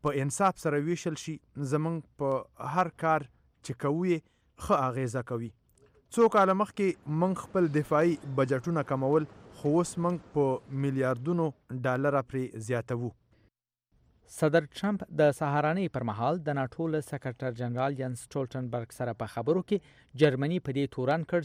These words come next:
Speaker 2: چې ګنې د روس یرغمل شوی، ځکه د روس د انرژۍ کمپنۍ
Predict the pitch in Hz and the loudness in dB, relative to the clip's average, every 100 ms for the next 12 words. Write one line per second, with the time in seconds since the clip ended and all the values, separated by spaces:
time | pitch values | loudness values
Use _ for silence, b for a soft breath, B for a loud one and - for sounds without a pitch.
0 | - 160 135 165 180 147 143 127 160 160 | 0 -4 0 0 0 4 2 4 2 2
1 | - 139 123 123 123 123 190 123 101 123 | 2 2 2 0 -2 0 0 0 -2 -4
2 | 120 131 117 123 120 147 190 - 160 - | -2 -4 0 -2 0 -2 -4 -2 -4 -4
3 | 147 131 120 131 120 120 113 123 131 | -4 -2 0 -2 -2 -6 -4 -4 -4